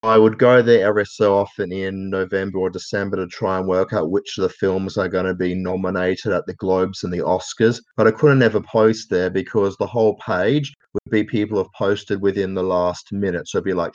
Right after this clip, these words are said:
three seconds ago, five seconds ago, and so on. Towards the end of my I M D B journey, I was mainly just on the classic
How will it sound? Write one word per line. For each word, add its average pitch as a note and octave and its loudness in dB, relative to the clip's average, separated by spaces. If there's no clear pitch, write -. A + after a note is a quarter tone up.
three F#2 0
seconds F2 -8
ago, E2 -6
five - -4
seconds F2+ -4
ago, F2+ 0
and F2 -8
so F2+ -2
on. D#2+ -6
Towards B2 4
the G#2+ 6
end G#2 2
of F#2+ 4
my F#2+ 2
I F#2+ 0
M G2 -2
D G2 -2
B F#2+ -6
journey, G2 0
I G2 0
was F#2 -4
mainly G2 0
just F#2 -2
on F#2 -2
the F2+ -2
classic - -2